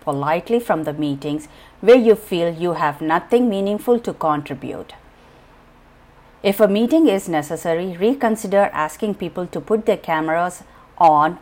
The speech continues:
or make it, or make appearing on video optional. Knowing that everybody is looking at you may add unnecessary pressure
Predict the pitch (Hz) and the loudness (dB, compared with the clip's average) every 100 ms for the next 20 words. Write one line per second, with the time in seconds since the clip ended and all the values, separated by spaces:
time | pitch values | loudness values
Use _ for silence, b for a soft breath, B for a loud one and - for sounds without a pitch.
0 | - 170 160 165 240 269 - 233 226 165 | 2 2 2 0 0 0 0 0 0 2
1 | 170 180 240 190 - 190 180 196 220 214 | 2 2 0 0 0 -4 -2 0 -2 -4
2 | - 180 202 170 165 156 165 160 160 156 | 0 2 2 0 -4 -2 -2 -2 0 0
3 | - - 135 - - _ _ b b b | 0 -8 -10 -10 -16 _ _ b b b
4 | 214 269 285 208 190 170 185 196 233 190 | 4 6 6 6 2 -2 -2 0 2 0
5 | - 185 220 220 170 - 175 170 156 - | -4 -6 -4 -2 -2 -2 -6 -2 -4 -4
6 | 151 151 151 180 196 214 233 240 233 233 | -6 -6 -6 -6 -6 -2 -2 0 -2 -2
7 | 175 151 151 151 | -4 -4 -4 -4